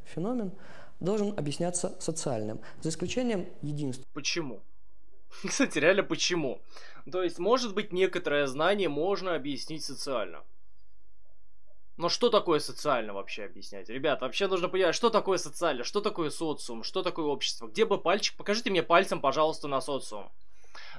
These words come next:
Speaker 2: То есть, э, номиналистическую проверку социум не проходит. Это не то, на что можно указать пальцем.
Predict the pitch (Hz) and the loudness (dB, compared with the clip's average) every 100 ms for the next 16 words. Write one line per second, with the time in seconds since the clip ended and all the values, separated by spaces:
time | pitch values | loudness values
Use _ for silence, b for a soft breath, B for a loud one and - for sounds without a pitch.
0 | - 180 175 - 156 156 156 175 190 185 | 0 2 2 2 0 0 2 2 2 2
1 | - 302 - - 180 180 165 208 214 160 | 2 0 0 0 2 4 6 4 2 -2
2 | 180 180 190 160 156 151 160 175 147 117 | -2 0 0 0 0 0 0 2 0 0
3 | 117 139 151 175 165 160 175 208 233 202 | -2 -2 -2 0 0 2 0 4 4 4
4 | - 190 165 170 143 147 - 143 139 135 | 4 2 2 0 0 -2 2 2 2 0
5 | 139 117 104 87 87 | 0 0 -2 -6 -8